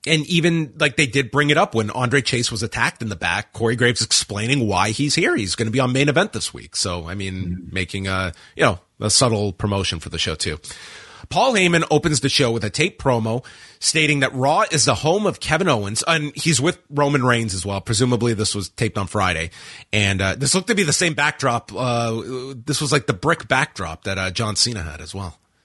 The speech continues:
Speaker 2: Um,
Speaker 1: Different
Speaker 2: it,
Speaker 1: locations, but
Speaker 2: it's what we
Speaker 1: nonetheless
Speaker 2: used to
Speaker 1: they
Speaker 2: have at the Fight Network too. It's just like, you know, you, you buy it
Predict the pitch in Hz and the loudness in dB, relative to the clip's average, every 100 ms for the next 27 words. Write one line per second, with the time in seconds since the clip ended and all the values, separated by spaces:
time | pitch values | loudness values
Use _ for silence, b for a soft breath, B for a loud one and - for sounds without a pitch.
0 | _ _ _ _ _ _ - 117 120 127 | _ _ _ _ _ _ 0 2 4 2
1 | 123 123 - 170 190 151 143 143 127 - | 0 -2 -2 0 0 0 0 0 0 -2
2 | 95 87 110 117 123 220 196 165 160 151 | -4 -6 -2 -2 0 2 2 2 2 2
3 | 127 120 110 127 127 113 101 - 117 92 | 4 4 2 4 4 4 2 2 2 4
4 | 95 - 117 120 107 - 113 104 101 107 | 0 -2 0 2 2 2 2 4 2 0
5 | 101 98 101 98 98 98 107 107 107 | -2 -2 -2 2 4 6 6 4 2